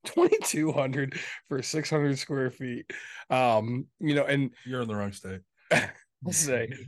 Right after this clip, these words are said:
Speaker 1: I'm, I, I am. But, you know, I say, I, I wanna step back and, uh, one thing you said that just, it hits so home to me is how many people don't realize what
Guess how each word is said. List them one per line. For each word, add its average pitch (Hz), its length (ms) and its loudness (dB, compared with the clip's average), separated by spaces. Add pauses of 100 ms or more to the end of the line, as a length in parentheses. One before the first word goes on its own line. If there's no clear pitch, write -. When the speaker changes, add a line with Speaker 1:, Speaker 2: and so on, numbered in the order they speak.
(220)
Speaker 1:
I'm, 151 240 4
I, 147 260 0
I 131 80 0
am. 123 300 -2 (320)
But, 156 300 8
you 165 120 6
know, 147 160 4
I 156 120 6
say, 139 300 4
I, 147 40 4 (140)
I 151 40 0
wanna 175 420 2
step 120 340 -6
back 117 380 0
and, 117 280 -8 (600)
uh, 113 420 0 (200)
one 143 220 2
thing 139 160 -2
you 131 100 2
said 120 260 -4
that 123 240 -2
just, 120 380 -6
it 123 180 -2
hits 135 200 -2
so 123 480 2
home 117 320 -2
to 107 80 -8
me 104 160 -8
is 104 340 -8
how 123 180 0
many 143 220 0
people 131 260 -4
don't 117 300 -4
realize 107 720 -4 (140)
what 110 380 -4